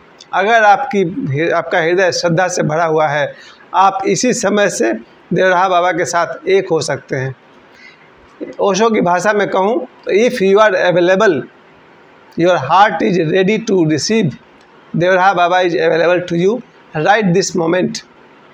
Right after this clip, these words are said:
अगर आपका हृदय खुला हुआ है, श्रद्धा से भरा हुआ है,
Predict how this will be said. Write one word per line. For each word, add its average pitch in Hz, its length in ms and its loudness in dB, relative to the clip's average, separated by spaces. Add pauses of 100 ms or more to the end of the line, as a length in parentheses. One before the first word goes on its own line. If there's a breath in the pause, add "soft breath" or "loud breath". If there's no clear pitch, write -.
(260)
अगर 202 220 0
आपका 208 260 0
हृदय 170 320 0
खुला 180 280 0
हुआ 165 260 0
है, 226 360 -2 (420)
श्रद्धा 185 380 0
से 175 180 -2
भरा 170 240 0
हुआ 196 240 0
है, 220 240 -2